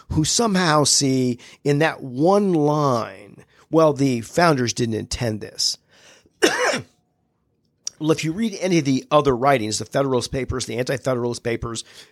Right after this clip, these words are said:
and by the way, the Anti-Federalists were right, <laughs> right?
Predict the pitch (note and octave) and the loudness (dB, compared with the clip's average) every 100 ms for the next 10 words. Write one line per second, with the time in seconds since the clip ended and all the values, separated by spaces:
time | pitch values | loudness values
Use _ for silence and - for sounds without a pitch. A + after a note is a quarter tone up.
0 | _ C3 B2+ C3+ B2+ A#2+ A#2+ A#2 A2 A2+ | _ 0 2 4 4 4 4 4 4 0
1 | _ _ _ - D3 C#3+ B2+ - - C3 | _ _ _ -4 -2 0 0 0 2 2
2 | A#2+ A2 G#2 - - A#2+ G#2 G#2 G#2 - | 2 0 0 -2 -2 -4 -8 -10 -10 -10
3 | - - - A#2+ A2+ C#3 | -14 -14 -10 -6 -2 -2